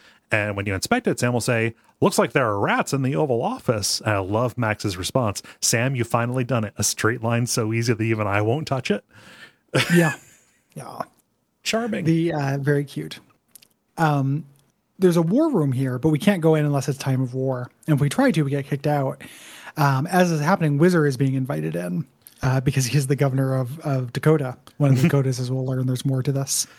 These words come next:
Speaker 1: Yep.
Speaker 2: Uh, and, uh, we can also learn before this that the president is looking for Whizzer's interpreters.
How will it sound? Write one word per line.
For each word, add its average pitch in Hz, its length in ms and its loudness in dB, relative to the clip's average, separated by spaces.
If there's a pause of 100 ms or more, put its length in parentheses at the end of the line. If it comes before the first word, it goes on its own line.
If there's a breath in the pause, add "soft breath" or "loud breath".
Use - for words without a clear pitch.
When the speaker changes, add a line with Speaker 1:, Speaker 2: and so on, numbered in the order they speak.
(140)
Speaker 1:
Yep. 123 160 2 (420 loud breath)
Speaker 2:
Uh, 143 420 2 (500)
and, 156 320 2
uh, 147 260 2
we 165 80 6
can 180 80 4
also 190 240 2
learn 160 160 4
before 151 320 2
this 170 220 4
that 151 60 -6
the 143 100 0
president 156 340 4
is 139 80 -2
looking 147 240 2
for 139 140 0
Whizzer's 135 400 0
interpreters. 147 840 -4